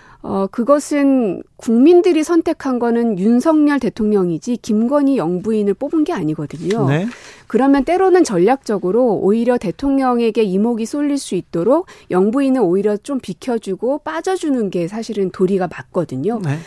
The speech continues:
Speaker 1: 그래서 보수 진영에 계시는 일반 당원들, 그, 어, 국민들도, 어, 영부인에 대한 그 불만의 목소리들이 자꾸 커지는 것 같긴 합니다.
Speaker 2: 네.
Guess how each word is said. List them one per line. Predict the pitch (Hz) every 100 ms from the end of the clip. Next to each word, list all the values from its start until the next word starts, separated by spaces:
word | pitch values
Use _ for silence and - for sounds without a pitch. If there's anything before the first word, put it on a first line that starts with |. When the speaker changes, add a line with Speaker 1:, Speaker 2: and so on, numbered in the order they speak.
| -
Speaker 1:
그래서 | - 254 262
보수 | - 220 339
진영에 | 330 330 330 311 302
계시는 | 214 190 - 247 240 233
일반 | 180 185 214 208
당원들, | 196 185 190 220 196 175 254 370
그, | - 233 -
어, | 190
국민들도, | 190 233 240 277 220 170 165 254 165 - - - - -
어, | 185
영부인에 | 180 190 302 339 320
대한 | 302 247 247 220 208 185
그 | 170 151 143 - -
불만의 | 226 247 330 349
목소리들이 | 185 - 185 175 160 160 160 151
자꾸 | - - -
커지는 | - 359 370 277
것 | 262
같긴 | 160 - 175
합니다. | 208 185 - -
Speaker 2:
네. | 127 127 117 156